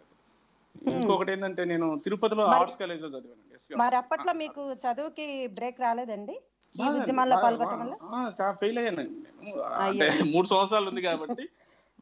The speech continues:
Speaker 1: ఆ.
Speaker 2: ఫైనల్ ఇయర్ లో పాస్ అయిపోయాను. ఫస్ట్ ఇయర్, సెకండ్ ఇయర్ నన్ను సరదాగా అనేవాళ్ళు, "జై శ్రీరామ్" అన్నప్పుడల్లా ఒక్కొక్క సబ్జెక్ట్ పోతుంది వీడికి అనేవాళ్ళు. అంటే నేను మామూలుగా బాగా చదివేవాడిని.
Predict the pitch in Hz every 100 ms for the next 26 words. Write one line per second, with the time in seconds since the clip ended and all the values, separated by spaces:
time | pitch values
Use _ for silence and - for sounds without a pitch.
0 | - 220 185 202 220 202 220 175 175 185
1 | 175 175 139 156 339 151 - 196 202 196
2 | 185 196 185 185 185 202 185 175 156 -
3 | 160 190 196 180 170 147 127 - 165 -
4 | 180 185 185 175 160 165 160 165 156 147
5 | 175 175 165 151 160 160 143 143 139 127
6 | - 113 - - _ _ - 330 370 311
7 | - 214 226 220 170 185 190 185 208 180
8 | 147 165